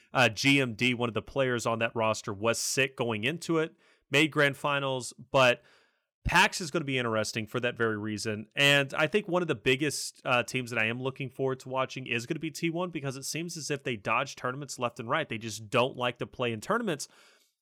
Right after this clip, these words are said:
How well are they gonna play? Because like you said, these other teams, Gen G,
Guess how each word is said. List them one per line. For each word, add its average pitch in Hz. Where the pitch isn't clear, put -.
How 247
well 254
are 233
they 226
gonna 214
play? 233
Because 190
like 196
you 196
said, 190
these 170
other 175
teams, 143
Gen 175
G, 175